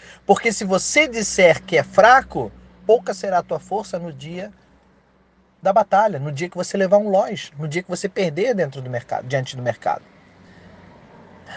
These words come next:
"Pô, Barão, mas isso não é mentir pra mim mesmo?" Não, isso é inteligência emocional. Você tá construindo, você tá na caminhada. E nós, como construtores do mercado, nós enxergamos já a linha do tempo pronta.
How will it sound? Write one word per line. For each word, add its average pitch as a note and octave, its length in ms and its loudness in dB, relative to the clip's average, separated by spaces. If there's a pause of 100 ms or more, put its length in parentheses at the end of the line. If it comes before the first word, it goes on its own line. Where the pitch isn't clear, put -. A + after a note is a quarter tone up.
(120)
"Pô, C#4 120 10
Barão, C#4+ 220 10
mas F#3+ 180 4
isso A3+ 200 -10
não G#3+ 80 -2
é - 20 2
mentir G3+ 320 -8
pra F#3 140 -8
mim D#3+ 140 -10
mesmo?" F#3+ 300 -8
Não, G#3 160 -6
isso C#3 160 -12
é F#3 40 -14
inteligência E3 480 -16
emocional. - 400 -12
Você D3+ 160 -16
tá - 120 -12
construindo, G3 460 -14
você D#3 220 -8
tá D3+ 120 -4
na D#3+ 80 -6
caminhada. G3 600 -4 (1900)
E F3+ 80 0
nós, A3+ 300 8
como G3 240 0
construtores F#3+ 680 -2
do E3 80 -8
mercado, D3+ 720 0 (280)
nós F#3 260 4
enxergamos F#3+ 640 0
já G3+ 140 8
a - 20 8
linha G#3 220 -2
do F3+ 80 -8
tempo G3+ 260 -8
pronta. G#3+ 560 -2